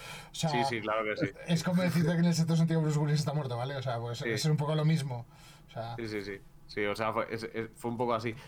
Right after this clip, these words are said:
Speaker 2: Y la, la cosa para mí es, ok, yo sé que como que oficialmente le dan un mes a las películas, que es lo que suele tardar estar en alguna plataforma.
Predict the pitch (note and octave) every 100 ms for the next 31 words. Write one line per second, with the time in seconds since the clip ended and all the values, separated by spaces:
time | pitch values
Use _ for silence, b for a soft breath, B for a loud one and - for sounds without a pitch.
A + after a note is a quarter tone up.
0 | B C3 B2+ A#2+ - A#2+ A2 A2+ C3 D3+
1 | C#3+ C#3+ C3+ C#3+ A#2 B2+ A2+ - A2+ A2+
2 | A#2+ G2+ - - A2+ - A#2+ A2 - G2+
3 | F#2 F2 - G2+ G2+ F#2 G2 - G2+ -
4 | A#2 A2+ A#2+ A2 G2+ F#2+ - - G2+ G#2+
5 | A2 A2+ G#2+ - - A#2+ A#2 C3 D3+ -
6 | - - A2+ A2 - A2+ B2 C#3 D#3+ E3
7 | - G#2 G#2+ G#2+ G2+ G#2 G2+ G#2 G2+ -
8 | G2+ G2 G#2 G#2 G#2 G2+ G2+ B2 B2 C#3+
9 | E3+